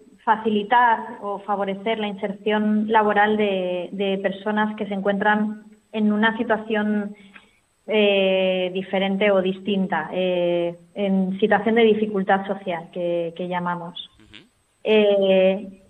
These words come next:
Speaker 1: con este objetivo, pues, eh, se desarrollan distintas acciones que son desarrolladas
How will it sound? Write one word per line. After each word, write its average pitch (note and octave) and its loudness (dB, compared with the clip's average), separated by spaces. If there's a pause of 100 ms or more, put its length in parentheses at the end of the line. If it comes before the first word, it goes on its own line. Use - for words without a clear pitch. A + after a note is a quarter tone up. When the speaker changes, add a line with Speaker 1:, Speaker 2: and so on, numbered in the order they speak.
(160)
Speaker 1:
con A#3+ 2
este B3+ 4
objetivo, C4 0
pues, A3+ -2
eh, G3+ -4
se G#3 -8
desarrollan G3+ 0
distintas G#3+ 2
acciones B3+ -2 (120)
que G3+ -6
son G3+ -4
desarrolladas G3+ 2